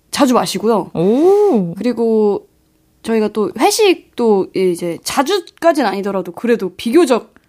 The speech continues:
Speaker 1: 많이 하거든요.
Speaker 2: 아.
Speaker 1: 그래서 다 같이,
Speaker 2: 그러면은 또
Speaker 1: 네.
Speaker 2: 자연스럽게
Speaker 1: 네.
Speaker 2: 한잔할
Speaker 1: 그쵸.
Speaker 2: 분위기가 조성이 되겠군요.
Speaker 1: 네네.
Speaker 2: 그러니까 저는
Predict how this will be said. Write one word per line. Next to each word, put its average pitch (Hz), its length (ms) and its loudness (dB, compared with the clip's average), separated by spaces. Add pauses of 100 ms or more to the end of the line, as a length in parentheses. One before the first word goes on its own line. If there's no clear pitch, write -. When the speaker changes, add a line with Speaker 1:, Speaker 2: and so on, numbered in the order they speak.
(140)
Speaker 1:
많이 214 260 4
하거든요. 302 440 4
Speaker 2:
아. 180 1080 0
Speaker 1:
그래서 185 340 0
다 185 140 -8
같이, 226 100 0
Speaker 2:
그러면은 208 460 2
또 175 140 0
Speaker 1:
네. 175 140 0 (260)
Speaker 2:
자연스럽게 196 880 2 (260)
Speaker 1:
네. 185 440 0
Speaker 2:
한잔할 175 720 0 (160)
Speaker 1:
그쵸. - 380 -8 (760)
Speaker 2:
분위기가 175 380 2
조성이 160 360 -2
되겠군요. 139 640 -6
Speaker 1:
네네. 185 200 -6
Speaker 2:
그러니까 - 420 -10
저는 240 480 2